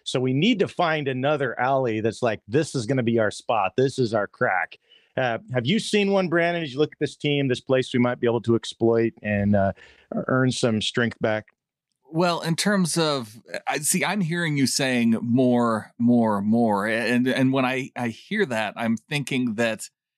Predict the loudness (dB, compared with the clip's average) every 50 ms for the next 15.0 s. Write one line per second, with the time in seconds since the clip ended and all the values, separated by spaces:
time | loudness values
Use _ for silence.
0 | _ _ _ _ _ -8 -4 -4 -2 -2 -2 -2 -4 -6 -10 _ _ _ _ -4
1 | -2 -2 -2 -4 -6 -4 -2 -2 -2 -2 -2 -2 0 0 0 0 -2 -4 -4 -6
2 | -8 -10 -10 -10 -12 -8 -4 0 2 2 4 4 2 2 0 -2 -4 -8 _ _
3 | _ _ _ -14 -10 -8 -2 0 2 2 2 2 0 0 -2 -4 -4 -4 -2 0
4 | 0 0 0 0 -2 -4 -4 -4 -6 -8 -8 -6 -4 -4 -2 -2 -2 -2 -2 -2
5 | 0 0 0 0 0 -4 -6 -8 -8 -6 -8 -8 -8 -8 -10 -12 -10 -12 -14 -16
6 | -18 _ _ _ _ _ _ _ _ _ -6 -4 -4 -2 -2 -2 -2 -2 -2 -2
7 | -2 -2 0 0 0 0 -2 -2 -2 -4 -6 -6 -6 -6 -6 -4 -4 -4 -4 -4
8 | -6 -8 -10 -12 -12 -16 -18 -18 _ _ _ _ _ -8 -6 -4 -4 -4 -4 -6
9 | -6 -8 -12 _ -6 -6 -6 -6 -4 -6 -4 -4 -4 -6 -6 -6 -4 -4 -4 -2
10 | -2 -2 -2 -4 -4 -10 _ _ _ -6 -6 -6 -4 -4 -4 -4 -4 -4 -4 -4
11 | -4 -4 -4 -4 -6 -8 -10 -12 -8 -6 -4 -4 -4 -2 -2 -2 -2 -2 -2 -4
12 | -4 -8 -10 -12 _ _ _ _ _ _ -4 -2 0 0 2 2 2 2 2 0
13 | 0 -2 -4 -4 -6 -8 -8 -10 -10 -8 -8 -8 -8 -10 -12 _ _ _ _ _
14 | _ _ -8 -4 -4 -2 -2 -2 -2 -2 -2 -4 -4 -6 -6 -6 -6 -8 -12